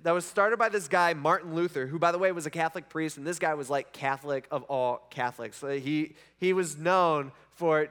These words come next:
going into confession and being in there for, like, hours and hours and hours and hours 'cause he wanted to confess every tiny little thing that he could possibly have done wrong.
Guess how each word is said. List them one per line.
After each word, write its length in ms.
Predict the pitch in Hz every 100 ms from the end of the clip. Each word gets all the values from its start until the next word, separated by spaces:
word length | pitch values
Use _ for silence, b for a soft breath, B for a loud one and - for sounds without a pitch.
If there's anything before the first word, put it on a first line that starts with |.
| -
going 260 | 165 175 185
into 160 | 180
confession 580 | 170 139 160 156 151 131
and 140 | 143 139
being 180 | 147
in 100 | 151
there 80 | 143
for, 140 | 135 131
like, 140 | 131
hours 340 | 131 127 135 123
and 80 | 120
hours 280 | 120 123
and 100 | 117
hours 260 | 113 117 113
and 80 | 113
hours 240 | 117 113
'cause 140 | - 113
he 100 | 131
wanted 160 | 123
to 60 | 117
confess 400 | 127 113 113 -
every 240 | 131 127
tiny 240 | 131 120 120
little 240 | 120 117
thing 200 | 117 120
that 100 | 113
he 100 | 120
could 140 | 120 110
possibly 500 | 117 117 120 117 110 B B B
have 200 | 127 104
done 320 | - 120 104 - b -
wrong. 420 | 127 123 113